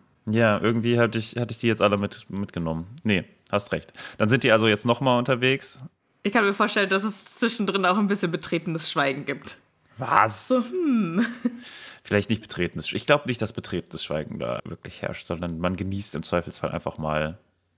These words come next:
Speaker 1: die Atmosphäre von Hogwarts. Oder genießt, dass man gerade entlangläuft und sich denkt, „Guck mal, und jetzt, in diesem Moment schwitzen da die kleinen Schüler und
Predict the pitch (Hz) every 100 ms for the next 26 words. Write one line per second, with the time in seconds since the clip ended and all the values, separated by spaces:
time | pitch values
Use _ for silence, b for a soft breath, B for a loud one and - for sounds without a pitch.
0 | _ _ _ _ - - - 78 - -
1 | 78 76 - - _ _ _ _ _ _
2 | _ _ _ - 76 71 73 - - -
3 | - 117 _ _ _ _ b b b b
4 | b - 98 90 95 110 113 95 - 90
5 | 80 82 87 80 82 82 85 87 87 -
6 | - 82 - 80 - 85 - - - -
7 | - 71 - - - 90 - 92 92 90
8 | 85 78 80 - - - - 80 76 80
9 | - 82 80 80 - 85 80 78 80 -
10 | _ b b b b b b b _ _
11 | - 82 80 80 -